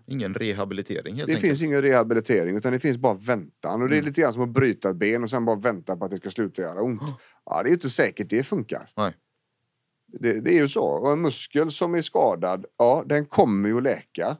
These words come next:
Speaker 1: Mm.
Speaker 2: tids nog under vila. Men det är ju inte säkert att den funkar efteråt.
Speaker 1: Nej, den kommer läka ihop så att den inte blöder.
Speaker 2: Ja.
Speaker 1: Lösa paniken där och då, men den kommer inte vara lika stark, den kommer inte vara lika smidig, den kommer inte vara lika,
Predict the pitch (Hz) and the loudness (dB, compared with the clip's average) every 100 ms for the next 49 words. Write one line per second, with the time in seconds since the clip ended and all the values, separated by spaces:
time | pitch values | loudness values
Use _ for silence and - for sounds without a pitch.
0 | _ 107 98 123 - 131 107 - 120 90 | _ -8 -8 -10 -4 -2 -2 -2 -2 0
1 | 104 104 107 95 80 127 - _ _ - | 0 0 0 0 -2 -4 -6 _ _ -4
2 | 120 156 170 - - 123 147 147 104 156 | 0 0 -2 -4 -2 -2 -2 -4 -4 -4
3 | 107 - 107 - - 104 160 - - _ | -4 -2 -2 -4 -2 -2 -2 -8 -20 _
4 | - 143 - - - 143 143 127 151 123 | -6 -4 -4 -10 -10 -2 -2 0 -2 -2
5 | 104 - 113 127 123 98 120 85 82 123 | -6 -4 -4 -2 -4 0 2 2 0 -2
6 | 139 - 127 123 143 120 - 110 120 110 | -2 0 0 2 2 2 0 -2 0 0
7 | 85 - 113 110 92 92 95 113 127 101 | -2 -6 -2 0 -2 -2 -6 -6 -4 -4
8 | 101 92 101 101 82 - 110 127 120 104 | -6 -6 -8 -8 -8 -4 -2 -2 -4 -8
9 | - 92 90 101 95 82 90 80 82 110 | -4 -2 -2 -6 -12 -12 -12 -10 -8 -6
10 | 113 101 - 104 85 85 87 - 87 80 | -6 -10 -6 -6 -6 -8 -12 -12 -12 -10
11 | 80 117 104 92 | -6 -6 -4 -8